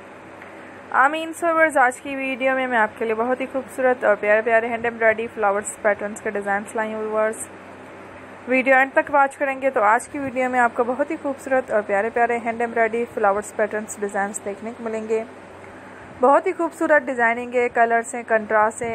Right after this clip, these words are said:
embroidery बहुत ही ज़बरदस्त वे से की गई है व्यूअर्स। अगर आपको खुद को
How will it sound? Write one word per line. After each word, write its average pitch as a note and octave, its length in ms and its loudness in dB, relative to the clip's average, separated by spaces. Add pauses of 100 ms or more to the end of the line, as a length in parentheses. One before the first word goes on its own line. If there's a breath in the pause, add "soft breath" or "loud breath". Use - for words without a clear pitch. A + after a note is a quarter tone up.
(100)
embroidery G#3+ 380 2
बहुत A3 220 -6
ही A#3+ 60 -8
ज़बरदस्त A3 560 0
वे G#3+ 100 0
से A3+ 140 -6
की A3+ 180 -10
गई A3+ 140 0
है A3+ 100 2
व्यूअर्स। A3 280 0
अगर A3+ 180 0
आपको A3 220 -2
खुद A#3+ 180 0
को C#4 200 2